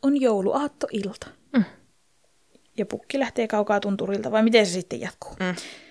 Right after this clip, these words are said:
Speaker 1: Mutta elikkä kahdeskymmenesneljäs kahdettatoista kaksituhattakahdeksan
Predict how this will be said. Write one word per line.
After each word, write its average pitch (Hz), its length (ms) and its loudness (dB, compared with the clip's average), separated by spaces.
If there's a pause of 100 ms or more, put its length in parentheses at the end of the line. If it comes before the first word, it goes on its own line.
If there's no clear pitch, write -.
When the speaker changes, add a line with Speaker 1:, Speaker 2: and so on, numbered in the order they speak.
(300)
Speaker 1:
Mutta 247 300 4
elikkä 262 260 4
kahdeskymmenesneljäs 339 1000 4
kahdettatoista 277 800 4
kaksituhattakahdeksan 269 1700 -2